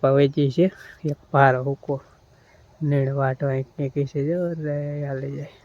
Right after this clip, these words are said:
એટલે એવું બધું કામકાજ છે. અને મેં કીધું અત્યારમાં પાણી ચાલુ કરી દઉં ને તો તડકો ન થાય ને એટલે ત્યાં હે ને પાણી ખૂટી રહે.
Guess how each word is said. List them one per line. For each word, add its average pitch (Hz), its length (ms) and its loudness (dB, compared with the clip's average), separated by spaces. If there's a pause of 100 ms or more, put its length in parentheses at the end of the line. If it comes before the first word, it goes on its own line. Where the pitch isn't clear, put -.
(2000)
એટલે 139 200 -10
એવું 151 160 -6
બધું 151 200 -2
કામકાજ 165 540 -2
છે. 196 120 -2 (600)
અને 135 200 -10
મેં 147 160 -4
કીધું 143 180 -4
અત્યારમાં 151 380 -2
પાણી 160 280 -2
ચાલુ 170 220 2
કરી 202 200 -2
દઉં 208 100 -4
ને 180 60 -4
તો 151 120 -4
તડકો 160 400 -4
ન 165 40 -4 (100)
થાય 185 180 0
ને 156 60 0
એટલે 143 280 -2 (760)
ત્યાં 143 200 -4
હે 180 120 -4
ને 151 60 -6 (100)
પાણી 143 280 -6
ખૂટી 175 360 -4
રહે. 131 120 -8